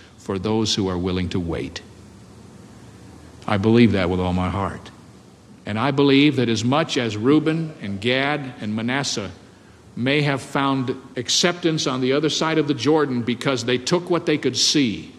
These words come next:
and they took it right now, they missed out on what could have been theirs if they'd have been willing to trust the Lord and with patience wait for his priority. And then last,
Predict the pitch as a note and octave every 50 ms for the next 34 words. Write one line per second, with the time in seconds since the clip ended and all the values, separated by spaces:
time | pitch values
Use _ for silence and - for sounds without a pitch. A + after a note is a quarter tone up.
0 | - - - A2+ G#2 G#2 G2+ - - - D#3 D3+ - C#3 - B2 A#2+ A#2+ B2 A#2+
1 | B2+ B2 A#2 G#2 F#2+ F2+ E2+ D#2+ E2 - - - - - - - - - - -
2 | - - - - - B2+ C3+ C3 C3 B2+ B2 - - C3+ B2 A#2 A#2 A2+ A2 A2
3 | G#2+ A2 G#2 - - - E3+ E3+ C#3 G#2+ F2+ G#2 G2 F#2+ G2 G#2+ A2 G#2 F#2+ F#2
4 | F#2 - G2+ F#2 - G#2+ G2+ G2 F#2 G2 F#2+ F#2+ F#2+ G#2 A#2 B2+ B2+ A#2+ A2 G2+
5 | - - - C3+ C3+ - - C#3+ C3+ B2+ A#2+ G#2 F#2 F2+ F2+ F#2+ F#2+ F#2+ F#2+ F#2
6 | F#2+ - - - - E3 E3 D#3 - - - F#2 E2 - - - - G2+ A2 B2
7 | A2 G2 - - - A2 G2 G#2 G#2+ G2 - - - A2 F#2+ F#2 F2+ F2 F2 D#2
8 | D2+ - - - - - - - - - - - - - - - - - - -
9 | - - - - - - - - - - - - - - - - - - - -
10 | - - A2 G#2+ C3+ C#3 C#3 C3+ C3+ C#3 C3+ B2+ A2+ - - - -